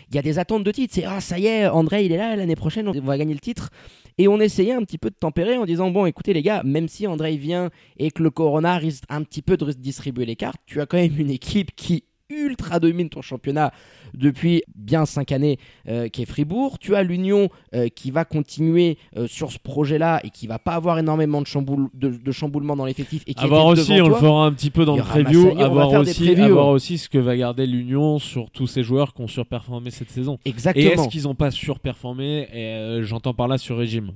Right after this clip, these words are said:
Speaker 2: aussi.
Speaker 1: Mais ce que je voulais dire, euh, à-,
Speaker 2: Oui, le
Speaker 1: avec
Speaker 2: championnat
Speaker 1: mon
Speaker 2: est
Speaker 1: point,
Speaker 2: compétitif.
Speaker 1: c'est que le championnat est compétitif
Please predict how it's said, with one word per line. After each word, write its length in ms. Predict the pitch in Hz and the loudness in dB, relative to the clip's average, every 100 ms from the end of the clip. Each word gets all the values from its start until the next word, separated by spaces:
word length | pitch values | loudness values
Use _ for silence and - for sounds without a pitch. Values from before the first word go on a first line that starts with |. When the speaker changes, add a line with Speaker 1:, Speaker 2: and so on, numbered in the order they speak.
| - | 0
Speaker 2:
aussi. 320 | 127 123 110 - - | 2 2 -2 -14 -10
Speaker 1:
Mais 200 | 147 165 _ | -6 -6 _
ce 140 | - - | -18 -6
que 100 | 190 | -4
je 80 | 160 | -2
voulais 220 | 175 170 | -4 -6
dire, 480 | 156 208 185 131 117 | -4 -2 -2 -2 -6
euh, 280 | 127 120 117 - | -8 -6 -8 -4
à-, 100 | 135 | 2
Speaker 2:
Oui, 160 | 175 | 4
le 60 | 147 | 6
Speaker 1:
avec 140 | 131 | 4
Speaker 2:
championnat 240 | 156 147 143 | 4 4 4
Speaker 1:
mon 60 | 147 | 6
Speaker 2:
est 40 | |
Speaker 1:
point, 120 | 214 | 4
Speaker 2:
compétitif. 320 | 247 135 131 127 | 2 0 -2 -4
Speaker 1:
c'est 120 | 160 | -4
que 80 | 151 | -4
le 40 | |
championnat 380 | - 147 175 196 | -6 -4 -4 -4
est 100 | 151 | -6
compétitif 680 | 139 127 127 151 - 254 | -8 -8 -8 -8 -8 -8